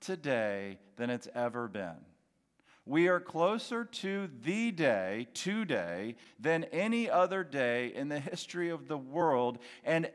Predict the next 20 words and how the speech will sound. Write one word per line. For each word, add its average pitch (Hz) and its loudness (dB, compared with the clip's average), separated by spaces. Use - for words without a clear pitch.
everything 208 4
in 151 -4
the 160 0
history 226 -4
of 226 -2
the 220 -2
world 151 2
is 165 2
moving 170 0
quickly, 170 2
speedily. 196 0
It 226 2
is 214 0
accelerating 202 2
towards 151 0
the 165 0
day. 110 4
Today 131 0
is 117 -6
closer 107 -4